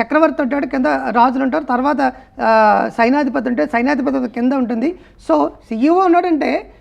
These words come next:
సీఈఓ లెవెల్కి వీడు ఎదగాలంటే వీడు లీడర్‌షిప్ క్వాలిటీస్ ఆ లెవెల్కి పెంచుకోవాలి కదా, ఆటోమేటిక్గా వీడు సీఈఓ అవుతాడు. అప్పుడు వాడు పది కంపెనీలకు ఓనర్ అవుతాడు, కింద వాడు పైకి రావడం step by step, step. Again, he will be diminished. చనిపోవడం కావచ్చు,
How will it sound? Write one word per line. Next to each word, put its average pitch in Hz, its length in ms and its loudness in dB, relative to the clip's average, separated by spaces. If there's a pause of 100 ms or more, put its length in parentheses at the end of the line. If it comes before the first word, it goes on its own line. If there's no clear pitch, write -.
(120)
సీఈఓ 320 340 2
లెవెల్కి 381 360 0
వీడు 311 180 2
ఎదగాలంటే 269 840 0
వీడు 285 280 -2
లీడర్‌షిప్ 359 440 0
క్వాలిటీస్ 339 340 0
ఆ 285 120 2
లెవెల్కి 311 440 -2
పెంచుకోవాలి 277 460 -4
కదా, 190 200 -4 (520)
ఆటోమేటిక్గా 403 480 -2
వీడు 392 120 0
సీఈఓ 381 240 0
అవుతాడు. 269 420 -2 (560)
అప్పుడు 220 180 -6
వాడు 320 400 2
పది 339 240 -2
కంపెనీలకు 359 420 0
ఓనర్ 320 180 0
అవుతాడు, 208 320 -4
కింద - 480 -6
వాడు 359 220 4
పైకి 330 280 0
రావడం 320 300 2 (240)
step 262 160 -4
by 269 100 -6
step, 247 160 -10
step. 240 200 -10 (480)
Again, 392 260 -2 (300)
he 269 120 -2
will 269 140 -2
be 285 220 0
diminished. 240 480 -2
చనిపోవడం 254 640 -6
కావచ్చు, 277 420 -4